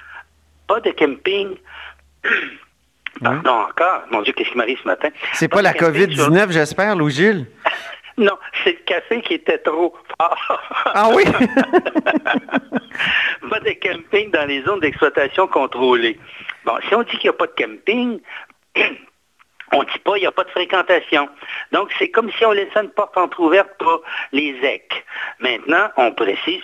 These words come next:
Speaker 1: par contre, que
Speaker 2: Oui.
Speaker 1: Les, ça, c'est un autre communiqué qui vient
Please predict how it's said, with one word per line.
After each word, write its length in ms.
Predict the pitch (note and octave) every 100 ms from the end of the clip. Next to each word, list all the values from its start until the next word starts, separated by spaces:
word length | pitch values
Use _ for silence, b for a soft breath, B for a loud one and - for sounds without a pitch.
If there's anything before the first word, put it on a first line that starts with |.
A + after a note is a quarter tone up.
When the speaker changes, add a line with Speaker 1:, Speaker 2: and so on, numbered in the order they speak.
| -
Speaker 1:
par 260 | A2 - -
contre, 360 | C3 F#3 -
que 280 | - A#2+ D#3+ - B B B _ _ _ - - - - -
Speaker 2:
Oui. 340 | F#2+ C3+ C#3+ G2 -
Speaker 1:
Les, 400 | A#2+ A#2 A2 - -
ça, 100 | E3+
c'est 160 | B2+ -
un 140 | G2
autre 160 | C3 -
communiqué 480 | C#3+ C3+ A#2+ - F3
qui 180 | - E3
vient 240 | - D3